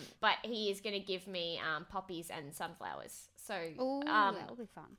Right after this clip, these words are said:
Speaker 1: it's gonna be a freaking f-, beautiful forest is what it's gonna be.
Speaker 2: It is. It's, it is gonna be that island game outside. What's
Speaker 1: Mm-hmm.
Speaker 2: that called?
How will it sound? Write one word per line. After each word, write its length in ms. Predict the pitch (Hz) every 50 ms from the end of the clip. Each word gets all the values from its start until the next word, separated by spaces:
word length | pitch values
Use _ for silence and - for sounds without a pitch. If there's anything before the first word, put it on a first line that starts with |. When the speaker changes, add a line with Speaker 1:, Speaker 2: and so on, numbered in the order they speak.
| - - -
Speaker 1:
it's 140 | 247 240 -
gonna 240 | - 311 339 330 302
be 160 | 262 277 262 233
a 60 | 226
freaking 380 | - - 277 277 - 277 233
f-, 380 | 233 - - - - _ - 202
beautiful 460 | 196 220 247 269 254 277 269 254 220
forest 720 | 214 220 - 214 220 233 196 127 - - - - - - -
is 120 | 208 190
what 100 | 202 208 190
it's 140 | 185 190 -
gonna 220 | 220 208 196 185
be. 260 | 185 - - - - - _ _ _ _ _ _ -
Speaker 2:
It 180 | 285 294 285
is. 320 | 302 349 415 415 320 220 - - -
It's, 200 | 240 233 - -
it 160 | 247 294 285
is 160 | 311 330 320 -
gonna 220 | - 339 330 330
be 260 | 269 233 269 277 294 294
that 240 | 294 269 233 - -
island 520 | 226 214 208 208 208 208 202 202 202 196 -
game 440 | 202 185 180 170 165 165 175 175 - - _ _ - - - _
outside. 680 | 208 202 190 185 - - - - 202 170 165 160 160 185
What's 160 | 226 269 254 226
Speaker 1:
Mm-hmm. 40 |
Speaker 2:
that 160 | 349 330 302 -
called? 360 | - 302 294 311 359 392